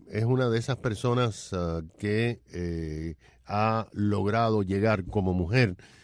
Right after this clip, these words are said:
eh, a lo máximo desde el punto de vista de gobernabilidad aquí en el sur de la Florida. Se trata de Yolanda Aguilar. Yolanda Aguilar es la administradora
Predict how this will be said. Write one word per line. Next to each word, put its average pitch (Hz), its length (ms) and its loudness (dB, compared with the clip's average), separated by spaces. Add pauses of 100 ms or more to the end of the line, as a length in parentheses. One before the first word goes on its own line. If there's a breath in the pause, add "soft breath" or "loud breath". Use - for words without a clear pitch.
(320 loud breath)
eh, 87 340 -6
a 95 360 -4
lo 98 260 -2
máximo 107 760 -2
desde 92 200 -4
el 82 60 -6
punto 117 300 -2
de 101 60 0
vista 110 380 -2 (420 loud breath)
de 90 680 -2
gobernabilidad 98 1160 0 (260)
aquí 101 480 -2
en 87 220 -2
el 80 220 -4
sur 98 340 -4
de 90 140 -2
la 85 80 -2
Florida. 80 460 -4 (300 loud breath)
Se 107 200 0
trata 123 380 2
de 104 280 0
Yolanda 101 720 0
Aguilar. 87 540 -4 (400 soft breath)
Yolanda 156 460 2
Aguilar 98 640 -2
es 101 420 -4
la 92 320 -2
administradora 113 1040 0